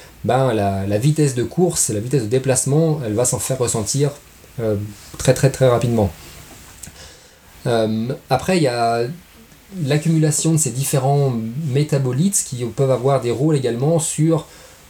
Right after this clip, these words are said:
j'avais parlé tout à l'heure du rôle important du calcium. Donc, euh, il y a certains métabolites même, on pense, notamment le phosphate inorganique, qui pourrait pénétrer dans l'endroit où est stocké le calcium, qui s'appelle le réticulum sarcoplasmique,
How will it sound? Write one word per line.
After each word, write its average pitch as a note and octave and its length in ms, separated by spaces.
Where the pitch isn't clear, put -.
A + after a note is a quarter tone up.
j'avais A#2 200
parlé C3 180
tout B2+ 100
à A#2+ 40
l'heure C3+ 180
du A#2+ 60
rôle A#2+ 160
important C3 360
du C3 120
calcium. D3 600
Donc, D3+ 420
euh, A2 420
il A2 40
y A2+ 60
a - 20
certains D3+ 320
métabolites C#3 560
même, D3 260
on G#2+ 120
pense, D#3 420
notamment A#2+ 300
le B2 60
phosphate C#3 400
inorganique, C3 500
qui - 120
pourrait C3 320
pénétrer F3 720
dans C#3 340
l'endroit D3+ 480
où C3+ 140
est C3 40
stocké - 240
le C3+ 60
calcium, D3+ 580
qui - 80
s'appelle A#2 300
le G#2+ 80
réticulum B2+ 500
sarcoplasmique, B2+ 800